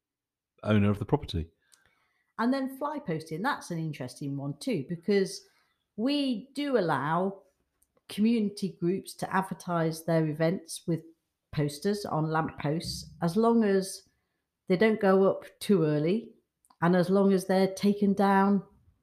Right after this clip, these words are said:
Speaker 2: straight after the event.
Speaker 1: Yes. And they're not on crossings obscuring traffic,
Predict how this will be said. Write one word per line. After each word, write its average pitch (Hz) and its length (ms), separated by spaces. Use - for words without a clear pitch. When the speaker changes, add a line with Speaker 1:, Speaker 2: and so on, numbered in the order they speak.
Speaker 2:
straight - 300
after - 240
the 226 100
event. 139 220
Speaker 1:
Yes. - 340
And 95 400
they're 98 160
not 107 200
on 98 260
crossings 90 800
obscuring 95 560
traffic, - 560